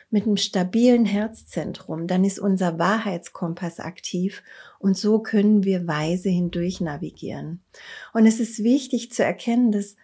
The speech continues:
meistens eben auch in dieser Szene innerhalb des Dramadreiecks gespielt wird. Die Aufklärerszene sieht sich größtenteils als Retter im Spiel. Aber unter diesen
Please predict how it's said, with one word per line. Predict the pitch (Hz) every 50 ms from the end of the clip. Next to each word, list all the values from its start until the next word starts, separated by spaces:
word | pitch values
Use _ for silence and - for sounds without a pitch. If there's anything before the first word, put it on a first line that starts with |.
| _ _ _ _
meistens | 226 202 196 196 220 254 262 262 - 254 226 214 226
eben | - 214 214 220
auch | 202 - 185 202
in | 208 196 190
dieser | 202 214 233 233 - 220 208 202
Szene | - - - - - - 196 190 202 214 220 214 208 208 208 - - - _ _ _ _ _ _
innerhalb | - 220 220 220 226 208 196 202 190
des | 202 220 190 -
Dramadreiecks | - 208 190 175 202 214 196 180 180 185 175 170 165 165 165 - - -
gespielt | - 170 - - - 208 175 170 180 - -
wird. | - - 180 - - _ - - - - - _ _ -
Die | 208 - -
Aufklärerszene | 180 208 240 240 - - - 226 220 214 220 220 208 - - - - 214 214 208 208 202
sieht | 202 - 208 202 202
sich | - - 202 196 - - -
größtenteils | - - 190 185 190 185 - 233 202 196 196 185 185 180 -
als | - 185 180 180 185 175
Retter | 170 180 202 - 233 196 175
im | 185 185
Spiel. | 180 - - - 190 175 170 170 170 175 185 - _ - - - - - - _
Aber | - 190 208 208
unter | - 226 220 240 214
diesen | - 214 208 202 - 214 202 196 190 185